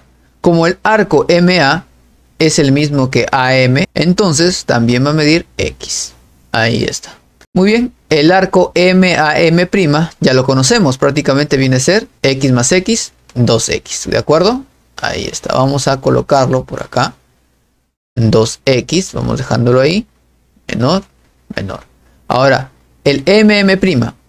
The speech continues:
El M M prima, vemos que es una línea vertical, parte de este punto hasta el otro extremo, ¿no?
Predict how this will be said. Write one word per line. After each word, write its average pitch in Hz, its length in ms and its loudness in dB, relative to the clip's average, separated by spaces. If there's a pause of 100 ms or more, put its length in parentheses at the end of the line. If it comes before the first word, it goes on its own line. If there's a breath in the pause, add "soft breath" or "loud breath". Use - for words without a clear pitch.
(200)
El 151 220 0
M 240 300 2
M 202 220 2
prima, 156 460 0 (580)
vemos 139 320 0
que 143 80 -2
es 131 120 -2
una 131 160 0
línea 135 400 2
vertical, 120 760 0 (200)
parte 117 300 -2
de 120 40 2
este 123 180 -2
punto 175 520 0 (640)
hasta 127 600 0 (100)
el 117 220 0
otro 117 240 0
extremo, 110 500 -2
¿no? 160 200 -4